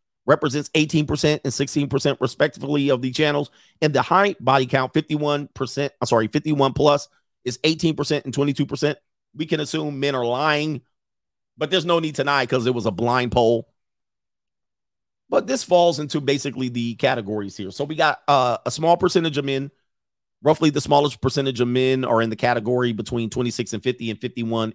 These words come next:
and above. All right. So a lot of people said they want a body count, uh, extremely high. Is that gonna be healthy for you? We're gonna look at this.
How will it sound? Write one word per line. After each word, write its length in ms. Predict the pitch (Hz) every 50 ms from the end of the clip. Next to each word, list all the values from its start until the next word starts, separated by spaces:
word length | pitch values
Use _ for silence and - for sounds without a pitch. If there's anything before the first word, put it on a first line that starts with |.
| _ -
and 420 | 107 104 101 101 98 95 92 - _ _ _ _ _ _ -
above. 480 | 117 101 107 123 107 95 - - _ _ _ _ _ _ _ _ _ _ _ _
All 80 | - 95
right. 180 | 98 104 101 -
So 120 | 120 113
a 20 |
lot 180 | 110 110 117 131
of 60 | 131
people 280 | - 135 - - 127 123
said 220 | - - 120 113
they 60 | 113
want 200 | 113 113 117 110
a 40 | 107
body 240 | 101 104 117 127 113
count, 320 | - - 120 120 117 - - _ _ _ _ _ _ _ _ _ -
uh, 60 | 110
extremely 440 | 107 - - - 131 123 120 117 107
high. 360 | 98 123 135 135 139 139 143 _ _ _ -
Is 140 | 151 151
that 180 | 127 151 165 165
gonna 140 | 165 160 156
be 140 | 147 143 147
healthy 320 | 135 143 139 139 - 123
for 180 | - 110 104 101
you? 160 | 90 87 92
We're 100 | 107 135
gonna 140 | 156 147 143
look 220 | 147 151 143 -
at 160 | 139 120 -
this. 280 | 113 101 - - -